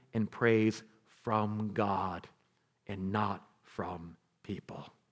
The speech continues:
Christians, do you find yourself having a tough time sometimes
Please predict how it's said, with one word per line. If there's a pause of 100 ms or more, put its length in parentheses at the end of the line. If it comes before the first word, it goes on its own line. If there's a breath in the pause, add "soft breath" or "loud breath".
(960)
Christians, (480)
do
you
find
yourself (640)
having
a
tough
time
sometimes